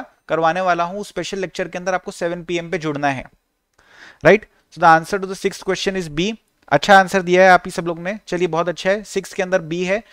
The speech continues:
तो यहाँ पर आप देख सकते हैं दोस्तों, European Union is not a part, यहाँ पर आप देख सकते हैं Australia is not a part and यहाँ पे South Korea is not a part। So this is what you had to select and your answer is correct over here. Okay. Now, very important developments have been discussed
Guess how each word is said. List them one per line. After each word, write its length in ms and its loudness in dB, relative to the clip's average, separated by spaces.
तो 60 -4
यहाँ 180 4
पर 120 2
आप 120 2
देख 160 2
सकते 220 -4
हैं 60 -4
दोस्तों, 240 -6
European 540 -2
Union 300 -8
is 100 -10
not 200 -2
a 60 -6
part, 240 4
यहाँ 120 2
पर 120 2
आप 60 4
देख 140 -2
सकते 220 -4
हैं 80 -4
Australia 640 2
is 100 -8
not 200 -2
a 60 -20
part 240 4
and 100 -6
यहाँ 160 2
पे 140 -6
South 400 0
Korea 260 0
is 80 -8
not 200 -2
a 80 -20
part। 240 -4
So 80 -8
this 200 -6
is 100 -8
what 200 -4
you 120 -6
had 240 -4
to 160 -6
select 400 -2
and 140 -6
your 120 0
answer 300 -2
is 160 -4
correct 300 0
over 200 2
here. 200 -2
Okay. 320 -4
Now, 420 0
very 320 0
important 540 -4
developments 480 -2
have 200 -4
been 140 -10
discussed 460 -4